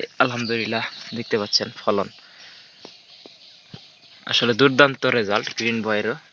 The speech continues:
নিচের দিকে ফল একটু কম সেট হয়েছিল, গাছের বাড়ন্ত অবস্থায় ছিল বিধায় দেখতে পাচ্ছেন গ্রিন বয় অসাধারণ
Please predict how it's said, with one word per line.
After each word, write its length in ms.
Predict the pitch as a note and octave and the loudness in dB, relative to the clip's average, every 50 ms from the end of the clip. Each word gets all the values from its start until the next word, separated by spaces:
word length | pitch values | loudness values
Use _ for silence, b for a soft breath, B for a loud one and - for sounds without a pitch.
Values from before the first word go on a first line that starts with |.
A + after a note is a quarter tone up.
| _ _ _ _ - _ _ - | _ _ _ _ -20 _ _ -6
নিচের 320 | G#2 A#2 A2+ - C3 B2 G#2 | -4 -4 0 2 2 2 2
দিকে 180 | A2 A2+ A2 A2+ G#2 - | 2 2 2 0 0 2
ফল 160 | - A2 G#2+ A2 G#2+ | 0 2 2 2 0
একটু 140 | - - G#2 - - | -2 -6 -6 -2 0
কম 120 | A#2+ A#2 A#2 - | 0 0 -2 -2
সেট 160 | - A2 - A2+ | -4 -4 -4 -4
হয়েছিল, 280 | G#2 G2 G2 - G#2+ G#2+ A2 G2 | -4 -4 -4 -4 -4 -4 0 0
গাছের 500 | G2 F#2 F#2+ - - - - F#2 - - - - - _ b b b b b b b b - | 0 0 0 -4 -10 -8 -8 -6 -6 -6 -8 -10 -12 _ b b b b b b b b -2
বাড়ন্ত 380 | G2 G#2 G#2 G2+ G2 F#2+ F#2 - G2+ | 2 4 4 4 4 2 0 -2 -2
অবস্থায় 360 | F#2 F#2 G2 - - F#2+ F#2+ F#2+ - | -2 -2 -4 -2 -2 -2 -2 -2 -2
ছিল 180 | - G2 F2+ F#2 F#2 - - - - - - | -4 -4 -4 -4 -4 -6 -10 -16 -20 -18 -14
বিধায় 340 | - F#2+ F2 G2 F2+ F2 G2 G2 | -12 -10 -6 -4 -4 -4 -4 -6
দেখতে 180 | F2+ - - F#2 | -6 -6 -6 -4
পাচ্ছেন 300 | F#2 F2+ - - - - - - - - - G2+ | -4 -4 -4 -6 -8 -8 -12 -16 -20 -20 -16 -8
গ্রিন 200 | G2+ G#2 G#2+ G#2 G#2 G2 | -4 -2 -2 -2 -2 -2
বয় 180 | - - - - - B B B B B B B B - - - | -4 -6 -6 -8 -12 B B B B B B B B 0 4 4
অসাধারণ 580 | C3 - - C#3 C3 B2 B2 B2 B2 B2+ C3 | 6 6 6 4 4 4 6 6 6 6 6